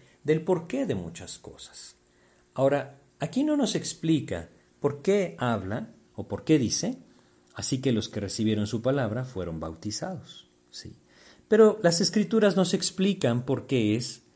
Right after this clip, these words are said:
que ellos les bautizaban. Y, y, y no solamente esto, sino que también nos explica el orden de esto.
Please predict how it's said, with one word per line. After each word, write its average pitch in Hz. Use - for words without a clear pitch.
que 117
ellos 92
les 95
bautizaban. 104
Y, 135
y, 131
y 143
no 165
solamente 127
esto, 220
sino 113
que 98
también 151
nos 214
explica 147
el 123
orden 160
de 78
esto. -